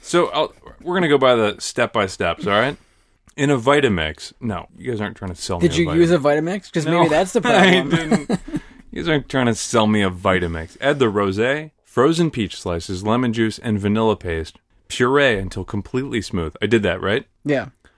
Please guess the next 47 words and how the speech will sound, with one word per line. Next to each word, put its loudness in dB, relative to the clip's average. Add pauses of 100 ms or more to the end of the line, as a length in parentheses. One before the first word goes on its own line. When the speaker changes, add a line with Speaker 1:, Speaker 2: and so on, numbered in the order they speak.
(140)
Speaker 1:
Pour 2
three 2
cups -2
of -4
the 2
puree 2
into 0
a 2
measuring 2
cup -8
and -12
place 0
in -2
the -2
freezer -4
while -8
you -10
make -6
the -8
raspberry -4
portion. -8 (280)
Add 0
the 2
raspberries 0
to -10
the 0
remaining 0
puree -2
in -8
the -10
blender. -6 (180)
Puree 2
until -8
completely -4
smooth. -6 (500)
Pour 4
the 2
puree 4
into 4
a 4
measuring 0
cup -2
and -6
place 0
in -4
the -2
freezer. -4